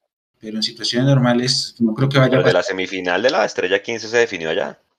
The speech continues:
Speaker 2: ¿se acuerda?
Speaker 1: No, se definió acá.
Speaker 2: Acá un partido
Speaker 1: Cerrado.
Speaker 2: un cero cero.
Speaker 1: Por eso.
Speaker 2: Pero recontratáctico.
Speaker 1: Pero se definió acá.
Speaker 2: Una opción de gol del penal.
Speaker 1: Eh, que votamos.
Speaker 2: No sé.
Speaker 1: Eh,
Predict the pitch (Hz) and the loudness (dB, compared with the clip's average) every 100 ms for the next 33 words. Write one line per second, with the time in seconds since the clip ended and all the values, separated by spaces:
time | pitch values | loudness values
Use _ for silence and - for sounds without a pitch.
0 | _ - - 98 - 285 _ _ _ 95 | _ -16 -6 -4 -4 -8 _ _ _ -6
1 | 101 120 - 90 87 85 82 90 123 127 | 0 2 0 -2 -4 -2 -2 0 0 -2
2 | 139 143 156 - - _ _ - 117 107 | -4 0 0 0 -8 _ _ -4 0 2
3 | 90 117 131 98 113 110 110 127 147 277 | 2 2 2 0 -2 0 2 0 0 0
4 | - _ _ _ - 92 127 - 90 85 | -2 _ _ _ -8 0 2 4 4 2
5 | 85 90 82 78 - 117 - 170 90 76 | 0 -4 -2 -4 0 -2 -2 -4 -4 -4
6 | - _ _ - _ _ _ _ _ _ | -8 _ _ -20 _ _ _ _ _ _
7 | _ 113 104 107 107 104 110 107 - - | _ 2 4 6 4 4 2 0 -2 -4
8 | - _ 110 139 135 143 135 135 156 131 | -8 _ -2 0 0 0 0 2 2 0
9 | 110 104 104 101 80 _ _ 113 110 107 | -2 -2 0 -2 -4 _ _ -2 -2 2
10 | 113 107 120 120 101 - - 92 - - | 4 4 4 2 0 -6 -8 -8 -8 -6
11 | 95 80 78 _ _ _ 123 127 131 127 | -4 -4 -8 _ _ _ 2 4 6 4
12 | 127 | 4